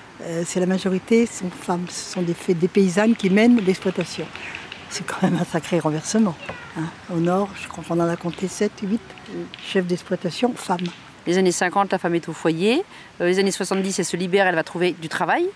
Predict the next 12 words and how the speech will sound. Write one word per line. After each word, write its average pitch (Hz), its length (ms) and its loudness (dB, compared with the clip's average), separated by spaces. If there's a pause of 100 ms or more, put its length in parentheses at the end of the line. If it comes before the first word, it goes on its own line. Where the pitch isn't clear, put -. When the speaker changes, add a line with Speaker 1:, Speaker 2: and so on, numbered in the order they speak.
Speaker 2:
pour, 160 200 -4
euh, 156 120 0
apporter 170 520 0
un 165 40 4
salaire. 208 480 2
Donc 196 200 -2
elle 160 100 0
est 170 60 0
secrétaire, 170 480 -6
effectivement, 156 560 0
Speaker 1:
Mmh. 196 60 2
Speaker 2:
infirmière. 180 580 2